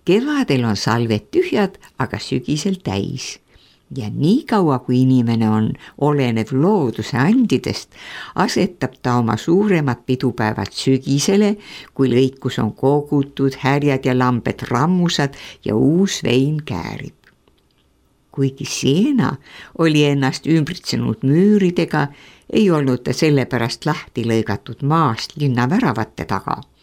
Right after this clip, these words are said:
Siin kasvas ka linnakodanike leib ja viin, siit tuli liha ja juust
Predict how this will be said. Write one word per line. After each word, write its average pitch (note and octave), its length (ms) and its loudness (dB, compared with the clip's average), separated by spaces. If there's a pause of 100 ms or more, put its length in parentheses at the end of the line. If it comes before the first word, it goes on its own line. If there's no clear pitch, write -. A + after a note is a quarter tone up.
(420)
Siin G#3+ 460 2 (240)
kasvas - 480 -6
ka A#2 160 -6
linnakodanike C3 960 -2
leib F3 560 0 (220)
ja - 160 -18
viin, E3 480 2 (460)
siit - 360 0
tuli A#2 240 -2
liha F3+ 600 0 (220)
ja F#2+ 120 -6
juust F3 640 0